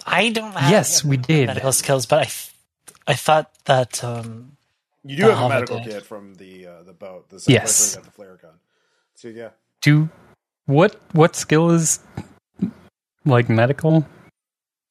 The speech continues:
Speaker 3: Uh, that would be lore as well. I'm just using lore as through general academics.
Speaker 2: Okay.
Speaker 3: Um,
Speaker 2: Uh, yeah, I can,
Speaker 3: you can,
Speaker 2: I
Speaker 3: you
Speaker 2: can probably help with that. What you need?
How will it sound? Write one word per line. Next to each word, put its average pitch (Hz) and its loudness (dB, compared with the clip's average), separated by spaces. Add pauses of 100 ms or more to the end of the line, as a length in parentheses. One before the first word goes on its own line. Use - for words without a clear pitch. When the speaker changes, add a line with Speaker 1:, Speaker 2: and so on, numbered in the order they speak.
Speaker 3:
Uh, 135 4
that 175 2
would 165 4
be 123 -4
lore 127 2
as 101 -4
well. 90 -10
I'm 101 -16
just 104 -14
using 104 -10
lore 101 -10
as 98 -14
through 101 -16
general 98 -14
academics. 95 -16
Speaker 2:
Okay. 107 -2 (420)
Speaker 3:
Um, 87 -16
Speaker 2:
Uh, 127 2
yeah, 139 2
I 170 2
can, 151 0
Speaker 3:
you 120 -2
can, 170 -14
Speaker 2:
I 151 2
Speaker 3:
you - 0
Speaker 2:
can 139 2
probably 113 0
help 104 2
with 107 -6
that. 120 2
What 135 0
you 151 2
need? 107 2